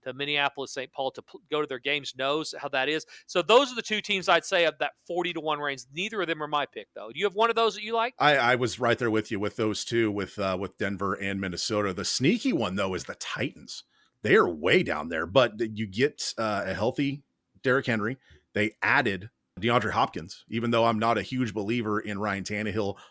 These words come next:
Speaker 2: nor the backup as a potential guy who can win a Super Bowl. Seems like a lot of value there because that defense is good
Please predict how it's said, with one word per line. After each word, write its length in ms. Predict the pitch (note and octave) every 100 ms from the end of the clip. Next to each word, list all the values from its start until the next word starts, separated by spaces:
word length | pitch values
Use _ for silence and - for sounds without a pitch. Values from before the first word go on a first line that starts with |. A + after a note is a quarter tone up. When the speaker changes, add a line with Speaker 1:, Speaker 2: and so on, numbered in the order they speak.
| _
Speaker 2:
nor 240 | F#2 E3+ D#3
the 80 |
backup 440 | E2 D2+ - F2 -
as 220 | G#2 G#2+ G2
a 40 |
potential 380 | F#2 A2+ G#2 G#2
guy 220 | G2 G2+
who 80 | A2
can 180 | G2 F#2
win 140 | B2
a 60 | F#2
Super 260 | D#3+ D3+
Bowl. 260 | F#2 F2 - - _ _ _
Seems 260 | - D3 G3+
like 140 | -
a 20 | C#3+
lot 180 | D3
of 60 | C3+
value 300 | B2+ D#3 G#2+
there 120 | G#2
because 220 | G2+ G#2+
that 140 | B2 C3+
defense 320 | C#3+ E3 C3
is 80 | A#2
good 260 | C3+ C#3+